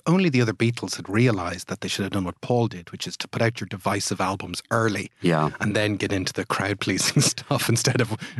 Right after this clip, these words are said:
Speaker 1: waiting a few years to drop your divisive album.
Speaker 2: Yes, well, exactly. But I, I always, I always hear that "Beware of Abco" line as a kind of joke,
Speaker 1: Mm-hmm.
Speaker 2: slightly sarcastic, you know, to Paul, uh, or anybody who sort of thinks Klein is, is the bad guy. He's, "Oh, beware of Abco."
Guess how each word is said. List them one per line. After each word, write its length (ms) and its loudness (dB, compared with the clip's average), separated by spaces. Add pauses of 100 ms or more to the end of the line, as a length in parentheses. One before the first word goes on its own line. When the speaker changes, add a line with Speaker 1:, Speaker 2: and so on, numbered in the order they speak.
Speaker 1:
waiting 360 4
a 40 4
few 160 2
years 240 0
to 100 0
drop 240 2
your 100 0
divisive 460 -2
album. 240 -4 (200)
Speaker 2:
Yes, 320 2
well, 320 4
exactly. 520 0
But 100 -2
I, 160 2
I 180 0
always, 300 4
I 140 2
always 360 2
hear 280 4
that 260 2
"Beware 280 4
of 160 2
Abco" 420 2
line 380 4 (100)
as 180 2
a 80 0
kind 280 2
of 60 -6 (200)
joke, 400 0 (300)
Speaker 1:
Mm-hmm. 160 4
Speaker 2:
slightly 280 4
sarcastic, 880 0
you 140 4
know, 320 4 (140)
to 80 -6
Paul, 560 2 (500)
uh, 440 4
or 200 2
anybody 320 4
who 160 4
sort 340 0
of 60 -10
thinks 260 -2 (140)
Klein 340 2
is, 280 -2
is 180 0
the 80 0
bad 300 0
guy. 240 2
He's, 180 -2
"Oh, 220 2
beware 340 0
of 80 0
Abco." 520 -4